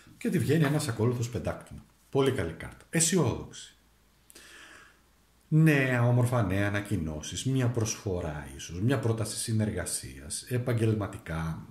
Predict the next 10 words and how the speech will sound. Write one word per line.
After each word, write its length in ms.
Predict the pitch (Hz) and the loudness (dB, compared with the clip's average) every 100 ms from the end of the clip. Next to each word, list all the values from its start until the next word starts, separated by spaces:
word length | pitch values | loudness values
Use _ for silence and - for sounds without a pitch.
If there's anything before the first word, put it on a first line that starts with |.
| - | -6
ε, 380 | 107 104 107 107 107 | -4 0 2 2 0
εξ-, 140 | 110 | -2
επαγγελματικές 440 | 117 117 104 101 117 | 0 2 2 0 -2
εξελίξεις, 680 | - 104 87 - 107 107 | 0 -2 -2 -4 -2 -2
χαρά, 640 | - 120 101 92 95 - _ _ _ _ _ _ _ _ | 0 0 0 0 -4 -10 _ _ _ _ _ _ _ _
μ; 200 | 120 151 160 - - _ _ _ - - - - | 0 0 0 -6 -16 _ _ _ -20 -20 -12 -6
Οικονομικές 560 | 151 151 135 120 117 | 2 4 4 4 2
συναλλαγές, 1000 | 120 117 110 107 90 87 90 - - - _ _ _ _ _ _ _ _ _ _ _ _ _ _ _ _ _ _ _ _ | 2 4 4 2 0 -4 -4 -8 -12 -16 _ _ _ _ _ _ _ _ _ _ _ _ _ _ _ _ _ _ _ _
φίλοι. 680 | - 156 123 117 113 - - - - - _ | -2 2 4 6 4 0 -10 -20 -20 -20 _
Αυτό 320 | - - 220 | -18 -6 -4